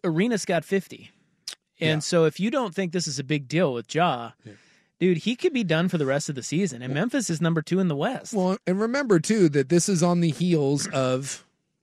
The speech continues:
Speaker 2: a report. Now, the N B A investigated and said that there was an incident.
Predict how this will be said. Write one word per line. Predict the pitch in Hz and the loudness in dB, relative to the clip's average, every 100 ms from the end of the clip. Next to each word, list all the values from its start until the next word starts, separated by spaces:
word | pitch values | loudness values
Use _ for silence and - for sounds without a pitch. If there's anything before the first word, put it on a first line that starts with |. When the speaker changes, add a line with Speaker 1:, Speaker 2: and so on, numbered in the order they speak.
| _ | _
Speaker 2:
a | 127 | -2
report. | 156 190 - 165 240 _ - | 0 2 4 4 2 _ -2
Now, | 147 143 | 0 4
the | 147 | 4
N | 156 | 4
B | 160 | 4
A | 180 | 4
investigated | 175 165 156 147 147 | 4 4 2 0 0
and | |
said | 143 139 | 0 -2
that | 139 | 0
there | 135 127 | 0 2
was | 127 147 | 2 2
an | 208 | 4
incident. | 196 190 247 | 2 2 -4